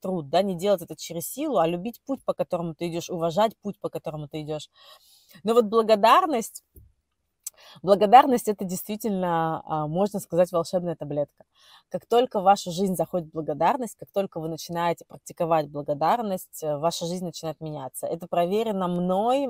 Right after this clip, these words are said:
много-много вообще раз, много лет уже. Это проверено уже, наверно, тысячами людей, которые, а, работали со мной, проходили мой марафон благодарности. Это просто самый любимый продукт всех моих, э, подписчиков, потому что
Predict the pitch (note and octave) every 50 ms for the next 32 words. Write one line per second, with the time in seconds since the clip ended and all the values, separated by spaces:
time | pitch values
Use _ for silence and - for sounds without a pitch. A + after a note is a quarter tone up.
0 | - - F3 F3+ F3+ F#3 F#3+ G3 G#3 G#3 G#3 G#3 F#3 F#3 F3+ F3 F3+ F3+ E3+ E3+
1 | E3+ E3+ D#3 D#3+ D3+ D3+ D3 - - - E3 D#3+ D3+ D#3+ E3 E3+ E3 - - -
2 | D3+ D#3 D3+ D3 C#3+ C#3+ D3 F3 A3+ C4 _ A3 G#3+ F#3+ G#3 F#3 - - - -
3 | - - - - - G3 F#3+ G#3+ _ G3+ G3 G3 A3 A#3+ B3+ A3+ G3+ F#3+ F3+ F3
4 | D#3+ - - E3 F3 F#3+ F3 F3+ F3 F3 - - G3+ - - E3 - - E3+ E3+
5 | E3 E3 E3 D#3+ F#3 F#3 F3 E3+ _ E3 - - D#3 D#3 D#3 D#3 D3+ D3 D3 D3
6 | C#3 - D3 C#3+ C#3+ C#3+ D3+ D#3 D3+ F#3 A3+ A#3+ - B3 A3+ A3 - - G3 G3
7 | G3 G3 G3+ G3+ - - - - E3 D3+ D3 F3+ G#3 A3+ A3 A3 G#3+ G#3 G3+ G#3
8 | G3+ - G#3 G3 F3+ F3+ E3+ F3+ E3+ F3+ F3+ F3 F3+ E3+ - - - D#3+ _ _
9 | - - - - - E3+ G3 F#3 G3 G3+ - - G3 - - A3+ B3 B3 A#3 A3
10 | G#3+ G#3+ F#3+ F#3+ G#3 F#3+ F3+ D#3 - - E3+ D3+ D#3+ F#3 F#3+ E3 _ - - -
11 | - - E3+ F3 F3 - _ E3+ D#3 D#3 D#3 D#3+ E3 E3 E3 - - - E3+ D#3
12 | D3+ C#3+ _ D#3+ D#3 _ - C4 D4 - - C4 _ A3+ G#3+ - - - - -
13 | G#3 - _ - A3+ _ - F#3 A3 A3+ B3+ C#4+ - - -